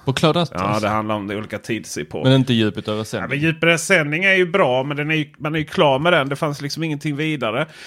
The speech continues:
Speaker 2: Men i Cloud Atlas så är det ju, det är ju lite som The Foundation, fast, eh, under mycket längre period. Att det, det börjar redan på, vad kan det vara, femtonhundratalet eller någonting. Jag vet inte, när man, när man höll på med slavar i U S A.
Speaker 1: Mm.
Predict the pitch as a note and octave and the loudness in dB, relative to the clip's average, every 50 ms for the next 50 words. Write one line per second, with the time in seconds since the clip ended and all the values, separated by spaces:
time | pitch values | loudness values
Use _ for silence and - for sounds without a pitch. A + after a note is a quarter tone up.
0 | - - _ D#3 D#3 D3+ - - D#3 D#3 C#3+ C#3 C#3 - - - D#3 D3+ D3+ - | -20 -12 _ 2 2 2 2 2 2 2 2 2 0 -2 -4 0 2 2 2 4
1 | - C3 B2+ - - _ - B2+ B2+ - - F#3 F#3+ E3+ C#3 B2 B2+ B2+ G#2+ C3+ | 2 0 0 0 -4 _ -4 -4 -4 -2 2 4 4 4 2 2 -2 -4 -2 0
2 | A#2+ A#2 B2 C3+ F3+ G#3 A3 - - C3 - C#3+ A#2+ A#2+ A2+ A#2+ A#2+ - - B2 | 0 0 0 2 2 0 0 0 -4 -2 -2 0 0 0 0 -2 -2 0 -2 0
3 | B2 C3 A#2+ G#2+ G2+ - - A#2 G#2+ G2+ G#2+ G#2 - _ _ _ _ - - A#2+ | 0 2 0 0 0 -2 -2 -4 -4 -4 -6 -10 -16 _ _ _ _ 0 2 2
4 | A2+ - - - - - - - _ _ - - A#2 A#2 A#2 A2+ A2 G#2+ E2 - | 2 2 0 -4 -4 -8 -16 -20 _ _ -4 -2 0 2 2 2 2 0 -2 -2
5 | G#2+ A#2 A2+ A2+ G2+ F#2+ G#2+ A#2 A#2 - A#2+ B2 C#3+ C3+ B2 A#2 - C3 A#2+ A#2 | -4 -2 -2 -2 -4 -2 -4 -4 -2 -2 0 0 2 2 0 -2 0 0 2 2
6 | A#2 A2+ A2+ G#2 - - - - - - - - - - - _ - B2+ A2+ A2 | 2 2 0 -2 -4 -10 -16 -20 -20 -18 -18 -20 -20 -20 -6 _ 2 4 4 2
7 | - - - - - - - A#2+ A#2+ A2+ - A2+ A2 C3 B2 G2+ - B2+ B2+ C3 | 0 -2 -8 -12 -12 -10 -4 -2 -2 -2 -2 -2 -2 -2 0 2 4 4 4 4
8 | A#2 A2 A2 G#2+ G#2+ A#2+ B2 A#2 A2+ G#2+ G#2 G2+ - - A#2+ A2 G#2+ G#2+ G#2+ G#2+ | 2 2 0 0 2 2 2 2 2 0 -2 -2 -2 0 0 2 2 2 0 0
9 | G#2+ G#2 G2+ F2 - - - F2 F#2 F#2+ - A#2 A2+ A2+ A2 A2 A2+ - - C3+ | 0 -2 -2 -4 -8 -12 -12 -12 -10 -4 -4 -2 0 2 2 2 2 2 0 -2
10 | B2+ B2 - A#2+ A#2 A2+ - B2+ A#2 A2+ A2+ B2 A#2 A#2+ B2 A#2 - A#2+ A#2+ A#2+ | -2 0 -2 -2 -2 0 2 4 4 4 2 0 0 0 -2 -2 -2 -4 -4 -6
11 | - - B2+ B2 A#2+ A#2+ A#2+ A2+ A#2 A2+ A#2 A#2+ A2+ - - - - G#2+ A#2+ A#2+ | -6 -4 0 0 2 2 2 2 2 0 0 0 -4 -8 -12 -10 -6 -2 -2 0
12 | B2+ A#2 - C3 A#2+ A#2 A#2 - - B2+ B2+ A#2+ A2 A2 A2 A2+ A#2 A2+ - C3 | 0 0 0 0 0 0 0 2 4 4 4 4 4 4 4 4 4 4 4 4
13 | A2+ A2 A2 G#2 G#2+ A#2 | 4 4 4 4 0 -2